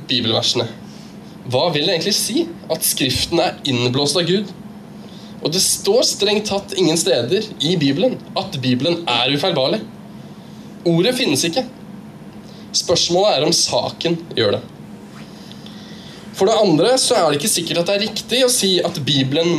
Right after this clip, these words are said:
må være perfekt, fordi Gud er perfekt. Hva om Gud faktisk ønsket en bibel? At hans bibel ikke skulle være ufeilbarlig i den forstand som vi tenker? Kan det hende vi har misforstått hva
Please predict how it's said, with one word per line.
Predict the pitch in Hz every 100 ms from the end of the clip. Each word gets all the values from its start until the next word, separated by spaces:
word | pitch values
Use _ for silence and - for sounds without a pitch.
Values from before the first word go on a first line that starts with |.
| 147
må | 135 143 160
være | 156 123 110
perfekt, | 135 123 131 - - - - - -
fordi | 143 135 117
Gud | 113 113
er | 107 104 104
perfekt. | 127 120 110 - - - - - - - - - - - - - - - 131
Hva | 156 190
om | 202
Gud | 185 208
faktisk | 190 185 202 - 208
ønsket | 214 135 - 185 247
en | 233
bibel? | 143 135 139 - - - - - - - - - -
At | -
hans | 185 185
bibel | 147 131 165 185 185
ikke | - 135
skulle | - 139
være | 123 120 143 -
ufeilbarlig | 165 160 135 117 110 143 165 -
i | 139
den | 127 131 135
forstand | - - 120 123
som | 123 151 127
vi | 127
tenker? | 127 151 147 220 - - - - - - - - - -
Kan | - 160
det | 180
hende | 190 120 123 165 180 123
vi | 131 131
har | 175
misforstått | 170 - - 123 165 170 123
hva | 117